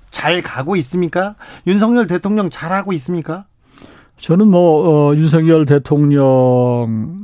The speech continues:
Speaker 2: 지난 대선에서는 뭐 별의별 얘기가 다 나오지 않았어요.
Speaker 1: 예?
Speaker 2: 근데... 그때 생각했던 것보다는 잘하고 있다.
Speaker 1: 네.
Speaker 2: 아, 그리고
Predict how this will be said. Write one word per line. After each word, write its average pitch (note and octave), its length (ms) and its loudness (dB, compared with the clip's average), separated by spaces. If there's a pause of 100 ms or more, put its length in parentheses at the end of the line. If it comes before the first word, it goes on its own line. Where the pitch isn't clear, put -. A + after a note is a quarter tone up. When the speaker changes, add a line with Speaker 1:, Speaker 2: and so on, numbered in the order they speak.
(160)
Speaker 2:
지난 D#3+ 320 2
대선에서는 D3 800 2
뭐 G3 120 2
별의별 C#3 440 0
얘기가 B2 160 -2
다 D#3 240 -6
나오지 A#2 320 -10
않았어요. G#2+ 460 -10
Speaker 1:
예? D#3 60 0
Speaker 2:
근데... F#3+ 240 0 (560)
그때 G3+ 400 0
생각했던 F3 520 2
것보다는 D#3 340 -2
잘하고 G#3+ 480 -8
있다. G#2+ 680 -8
Speaker 1:
네. D3 100 -2
Speaker 2:
아, B2+ 340 -8
그리고 D#3 440 0